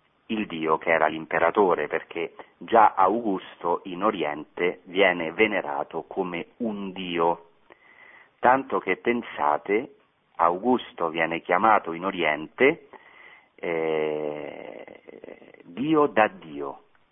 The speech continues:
Dio da Dio, un titolo che poi entrerà, diciamo, nel nostro credo riferito a Gesù Cristo. Ecco, vorrei citare quello che dice lo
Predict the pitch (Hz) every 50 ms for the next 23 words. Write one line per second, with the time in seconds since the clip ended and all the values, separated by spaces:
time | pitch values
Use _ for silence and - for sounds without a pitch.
0 | _ _ _ _ _ _ _ _ _ _ _ _ _ _ _ _ _ 82 82 98
1 | 117 131 131 127 113 98 92 87 85 82 82 80 78 76 78 76 - 101 95 -
2 | 85 82 78 80 - - - - 92 80 76 - 85 85 - - 82 78 80 82
3 | 82 - - _ - - 82 80 80 78 80 82 87 87 - - - 87 85 -
4 | 135 120 107 90 78 76 76 80 76 82 82 82 80 - 80 78 82 73 - 80
5 | 71 - 71 69 - - - _ - - - _ _ _ _ - - - - -
6 | - - - - - - - - - - - - - - - 107 - - 110 98
7 | - - - 107 123 147 165 156 147 - 190 - 143 117 123 120 113 92 98 95
8 | 92 95 101 95 110 107 - - 92 95